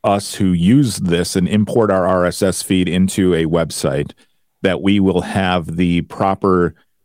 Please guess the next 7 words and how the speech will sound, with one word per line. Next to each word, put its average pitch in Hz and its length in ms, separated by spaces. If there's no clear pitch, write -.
feature 123 520
image 90 500
that 87 180
would 87 160
be 87 100
used 85 400
on 78 580